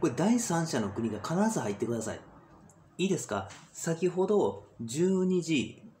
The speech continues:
たくさん言って申し訳ないですけども、あの、メモしなきゃな、ならない量増えると思い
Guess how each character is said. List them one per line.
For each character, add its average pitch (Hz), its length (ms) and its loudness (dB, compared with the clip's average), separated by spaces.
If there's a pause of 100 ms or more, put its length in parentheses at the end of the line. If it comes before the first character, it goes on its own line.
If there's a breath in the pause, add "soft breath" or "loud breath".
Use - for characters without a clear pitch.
(140)
た 196 140 -6
く - 60 -8
さ 123 120 -2
ん 95 220 -6
言 135 120 -6
っ 127 40 -8
て 107 200 -4
申 143 160 -2
し 151 60 -6
訳 131 160 -2
な 107 80 -2
い 104 40 -4
で 101 60 -4
す - 80 -6
け 117 60 -6
ど 107 80 -4
も、 101 100 -4
あ 113 60 -2
の、 113 80 -2
メ 139 160 0
モ 135 140 0
し 123 100 -6
な 117 100 -2
き 104 100 -6
ゃ - 20 -4
な、 110 240 -8
な 113 100 -6
ら 123 80 0
な 110 140 -2
い 101 160 -10
量 113 180 -2
増 117 120 -4
え 113 60 0
る 123 140 -2
と - 80 -2
思 110 220 -4
い 104 40 -10